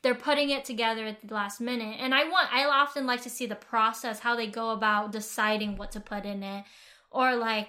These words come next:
you know, things like that. So I was trying to create videos that document the process of me making the food, you know, not le-, that leads up to the final recipe.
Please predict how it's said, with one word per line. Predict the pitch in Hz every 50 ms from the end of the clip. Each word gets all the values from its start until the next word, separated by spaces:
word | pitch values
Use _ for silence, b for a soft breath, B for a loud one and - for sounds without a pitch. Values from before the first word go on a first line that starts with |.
| - _ -
you | 240 240 254 240
know, | 226 202 190 196 196 -
things | 240 233 226
like | 233 214 208 -
that. | 262 226 220 226 208
So | - 302
I | 269 269 269 294
was | 311 302 311
trying | - 311 302 302 311 302
to | 311 311 285 269
create | 269 - 285 254 254 240 220
videos | 254 254 247 262 254 240 220 220 220 220 214 214 - b b b b b b b b b _ _ _ _ _ _ _ _ _ _ _ _ -
that | 240 220 269 269 269
document | - 262 240 254 - - 302 302 294 285 -
the | 240
process | 220 - - 233 226 240 240 240 - 240 233 220 214 - -
of | - 220 208 214
me | 220 220 214
making | 214 214 220 226 220 220 - 226 220 208
the | 202 202
food, | - - 220 202 196 190 185 185
you | 196 214 214
know, | 208 202 196 202 214
not | 226 247 262 285 277 247 - B B B B B B B
le-, | 254 269 320 311 285
that | 302 294 269 285 294
leads | 311 320 311 302 - - - -
up | 262 285 285 277 -
to | - 277 262
the | 226 240 233 226 220 214 -
final | - 240 226 220 220 220 220 208
recipe. | 196 214 208 214 214 - 240 220 - - 202 208 - 220 B